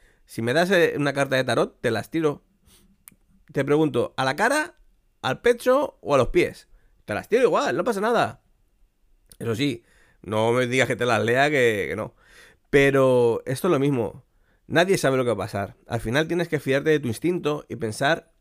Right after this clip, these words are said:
que hay veces que ganas y hay veces que pierdes. Entonces, una forma es que tú llegues y digas,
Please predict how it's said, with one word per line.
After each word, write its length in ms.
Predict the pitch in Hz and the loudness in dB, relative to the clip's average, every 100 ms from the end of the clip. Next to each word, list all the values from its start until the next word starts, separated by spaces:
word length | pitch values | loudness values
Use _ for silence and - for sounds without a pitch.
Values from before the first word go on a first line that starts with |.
| _ _ _ | _ _ _
que 440 | 127 117 110 - _ | -4 -2 -2 -6 _
hay 120 | 131 | -2
veces 240 | 170 143 - | -2 -2 -6
que 100 | 113 | -4
ganas 380 | 127 139 143 151 | -4 -2 -4 -8
y 80 | - | -6
hay 60 | 113 | -4
veces 200 | 131 131 | -4 -6
que 100 | 90 | -10
pierdes. 540 | 110 139 123 - - _ _ _ _ - - _ _ _ - | -4 -4 -4 -12 -12 _ _ _ _ -20 -20 _ _ _ -2
Entonces, 600 | - 156 170 131 107 113 _ _ _ | 0 4 4 2 -2 -4 _ _ _
una 220 | 170 214 | 0 0
forma 400 | 196 202 196 185 | 0 -2 0 0
es 320 | 202 214 - _ _ _ _ _ _ _ _ _ | -2 -8 -20 _ _ _ _ _ _ _ _ _
que 100 | 143 | -4
tú 120 | 135 | 0
llegues 260 | 175 208 165 | 2 2 0
y 80 | 127 | -4
digas, 460 | 101 80 62 - | -4 -6 -10 -16